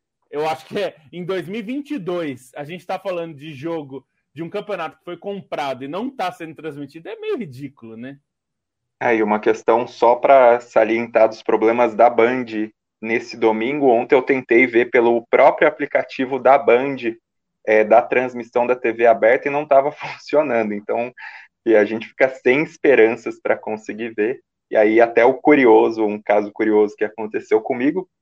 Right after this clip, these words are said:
Speaker 2: procurando ali pra assistir, consegui encontrar um ca-, a transmissão de um canal camaronês no YouTube, e aí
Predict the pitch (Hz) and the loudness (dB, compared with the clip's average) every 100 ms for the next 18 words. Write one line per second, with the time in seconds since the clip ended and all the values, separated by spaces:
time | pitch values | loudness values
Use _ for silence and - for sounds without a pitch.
0 | _ - 120 - 127 110 113 110 107 101 | _ -2 -2 4 4 4 2 2 2 4
1 | 107 110 104 104 - - - 123 147 147 | -2 0 2 2 0 -10 -8 -4 -2 -2
2 | 135 127 131 135 143 131 131 139 139 - | -4 -4 -8 0 0 2 2 2 0 0
3 | 123 - 131 135 131 139 135 135 131 139 | 0 0 -2 -2 -6 -4 -4 -6 0 2
4 | 123 120 - - - - _ 135 135 135 | 4 4 2 -14 -20 -20 _ 2 6 6
5 | 143 135 127 139 143 135 120 123 - 131 | 6 2 0 0 0 -4 -4 -6 -6 -4
6 | 170 208 214 _ _ _ _ 170 175 131 | -2 -4 -12 _ _ _ _ 2 4 4
7 | 156 170 | 2 -2